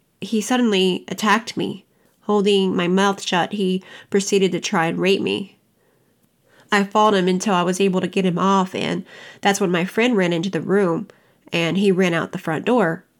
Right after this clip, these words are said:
We called the police and made a report and found out that the police had been looking for him. He was off doing drugs for a few days,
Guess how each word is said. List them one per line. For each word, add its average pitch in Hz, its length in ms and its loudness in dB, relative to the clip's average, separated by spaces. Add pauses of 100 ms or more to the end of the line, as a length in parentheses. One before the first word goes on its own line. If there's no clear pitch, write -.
(640)
We 202 100 2
called 202 320 2
the 208 60 0
police 185 540 0
and 190 80 0
made 180 140 2
a 180 60 0
report 175 640 0 (500)
and 175 380 0
found 185 300 2
out 175 200 2
that 175 260 0
the 180 60 -2
police 196 260 0
had 190 120 -2
been 175 160 0
looking 226 300 0
for 180 140 0
him. 175 380 2 (540)
He - 160 -2
was 180 140 0
off 185 240 0
doing 180 320 2
drugs 190 340 0
for - 160 -4
a 185 60 2
few 180 180 -2
days, 165 420 0